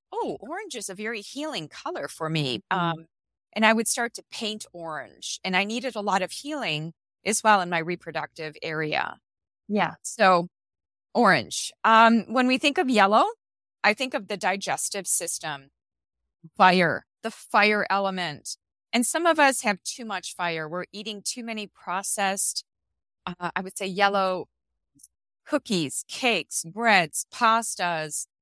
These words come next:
Speaker 1: toast. You know, it's kind of like the yellow, tan, beige, brown spectrum, uh, where brown can be good because we can get more fiber. But if we're always doing yellow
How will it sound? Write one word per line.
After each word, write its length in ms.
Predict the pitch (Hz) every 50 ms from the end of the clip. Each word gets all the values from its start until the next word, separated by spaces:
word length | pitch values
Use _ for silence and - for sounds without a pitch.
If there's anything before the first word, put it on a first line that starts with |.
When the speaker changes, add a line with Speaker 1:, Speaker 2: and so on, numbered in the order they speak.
| _ _ _ _ _
Speaker 1:
toast. 720 | - - - 254 226 233 208 180 160 180 - - - -
You 100 | 220 208
know, 160 | 202 196 190
it's 220 | 180 277 269 - -
kind 180 | - - 285
of 120 | 294 285 254
like 200 | 240 208 202 _
the 120 | - 190 190
yellow, 680 | 175 165 175 202 196 202 208 208 208 202 196 196 196 _
tan, 480 | - - - 185 190 185 185 185 185 185
beige, 640 | 151 190 180 180 180 180 180 185 185 185 180 - -
brown 480 | _ 190 190 185 185 185 180 180 180 180
spectrum, 640 | - - _ 160 147 _ _ - 156 131 95 87 _ _ _ _ _ _ _ _ _ _ _ -
uh, 340 | 180 175 170 165 165 165 165
where 180 | - 185 196
brown 320 | 170 190 240 254 311 392 381
can 180 | - 339 302
be 100 | 233 233
good 440 | 180 196 _ 180 170 180 220 339 403 _
because 340 | - 254 - - 208 190 -
we 60 | 196
can 140 | _ - 190
get 200 | 170 190 180 -
more 180 | 190 180 165 160
fiber. 640 | - - 170 147 147 165 175 214 220 277 339 392 _ _ _ _ _ _ _ _ _ _ _ _
But 160 | - 254 262
if 140 | 254 254 -
we're 160 | 262 226 - -
always 440 | 254 277 320 370 403 370 294 -
doing 280 | - 247 226 226 214 196
yellow 360 | 190 202 202 202 202 196 190